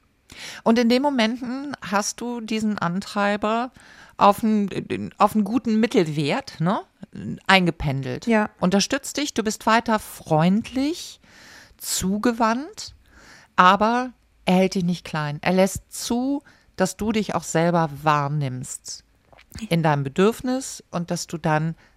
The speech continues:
Speaker 1: auch klar werden kannst. Ich finde, du hast grad was Spannendes gesagt.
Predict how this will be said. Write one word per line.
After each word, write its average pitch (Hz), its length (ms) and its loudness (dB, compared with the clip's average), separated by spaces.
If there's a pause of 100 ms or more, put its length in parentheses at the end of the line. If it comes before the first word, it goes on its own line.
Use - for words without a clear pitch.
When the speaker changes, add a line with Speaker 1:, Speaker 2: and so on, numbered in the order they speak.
Speaker 1:
auch - 280 -2
klar 147 500 -2
werden 139 300 -8
kannst. 131 340 -8
Ich - 140 -6
finde, 233 180 0
du 208 80 2
hast 214 160 0
grad - 160 -6
was 196 100 -2
Spannendes 180 400 -4
gesagt. 160 400 -4